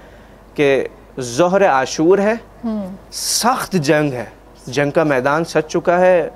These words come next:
Speaker 1: असहाब कुर्बानियाँ दे रहे हैं, नमाज का वक्त होता है, इमाम हुसैन हुक्म, अच्छा, जंग कैसी है? जंग कोई, यानी पहली तो बात कि इमाम हुसैन तो गए नहीं थे जंग करने,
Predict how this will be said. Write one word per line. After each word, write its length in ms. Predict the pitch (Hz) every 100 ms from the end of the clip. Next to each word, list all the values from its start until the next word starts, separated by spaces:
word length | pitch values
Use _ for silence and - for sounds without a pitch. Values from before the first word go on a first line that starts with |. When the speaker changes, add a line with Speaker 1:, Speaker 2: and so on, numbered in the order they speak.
| -
Speaker 1:
असहाब 400 | 131 - 135 -
कुर्बानियाँ 520 | 143 123 117 117 151
दे 160 | 175 180
रहे 120 | 180
हैं, 120 | 175 - - - - - - - - - - - - - - - -
नमाज 480 | 135 135 147 180 208
का 140 | -
वक्त 300 | 151 131 -
होता 220 | 120 107 -
है, 60 | - - - - - - - - - -
इमाम 240 | 135 131 131
हुसैन 340 | 127 143 175
हुक्म, 320 | 156 143 165 -
अच्छा, 280 | 147 170 147 - - -
जंग 360 | 135 147 196
कैसी 280 | 226 214 202
है? 120 | 180 131
जंग 260 | 165 196
कोई, 200 | 196 190 190
यानी 280 | 160 151 175
पहली 260 | 156 151 175
तो 100 | 185
बात 220 | 170 175
कि 80 | 185
इमाम 280 | 147 143 156
हुसैन 280 | 143 156 165
तो 120 | 147
गए 180 | 135 165
नहीं 140 | 165
थे 120 | 147
जंग 220 | 123 123 123
करने, 260 | 123 117